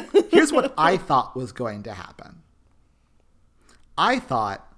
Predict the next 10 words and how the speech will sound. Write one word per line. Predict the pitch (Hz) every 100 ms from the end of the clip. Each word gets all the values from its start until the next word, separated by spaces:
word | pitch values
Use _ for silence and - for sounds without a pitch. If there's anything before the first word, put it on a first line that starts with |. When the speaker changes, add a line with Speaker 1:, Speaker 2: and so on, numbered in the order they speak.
| - _
Speaker 2:
that | 127 -
the | 113
bomb | - 131 131 147 135
was | 95 113
not | 123 127 123 - _ -
at | 131
the | 135
hotel, | 131 135 - - - _
any | 120 139 143
hotel. | 120 113 - -